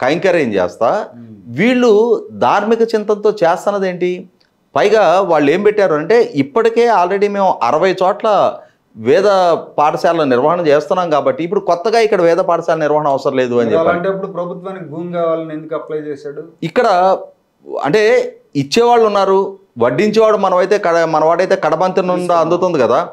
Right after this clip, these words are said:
Speaker 1: ఇప్పుడు మన శిష్యులు అధికారంలో ఉన్నారు, రేపు ఈ ప్రభుత్వం మారితే మళ్ళీ మనకి ఈ వెసులుబాటు ఉంటుందో లేదో.
Speaker 2: మ్మ్.
Speaker 1: మీరు గమనించుకుంటే
Speaker 2: మ్మ్.
Speaker 1: ఆయన చాలా తెలివిగలాడు.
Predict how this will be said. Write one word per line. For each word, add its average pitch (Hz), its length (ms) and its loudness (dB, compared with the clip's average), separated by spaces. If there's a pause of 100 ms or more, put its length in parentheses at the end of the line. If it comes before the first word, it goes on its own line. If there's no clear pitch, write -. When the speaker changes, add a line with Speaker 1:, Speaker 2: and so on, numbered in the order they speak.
(140)
Speaker 1:
ఇప్పుడు - 360 -2
మన 131 260 2
శిష్యులు 175 380 -2
అధికారంలో 185 460 2
ఉన్నారు, 156 460 0 (100)
రేపు 180 300 0
ఈ 185 40 -2
ప్రభుత్వం 190 480 0
మారితే 185 280 0
మళ్ళీ 175 240 0
మనకి 160 260 -4
ఈ - 20 -2
వెసులుబాటు 160 460 0
ఉంటుందో 160 220 0
లేదో. 123 520 0
Speaker 2:
మ్మ్. 123 200 -14
Speaker 1:
మీరు 151 120 2 (100)
గమనించుకుంటే 190 880 0
Speaker 2:
మ్మ్. 127 300 -14
Speaker 1:
ఆయన 180 160 0
చాలా 175 300 0
తెలివిగలాడు. 196 600 0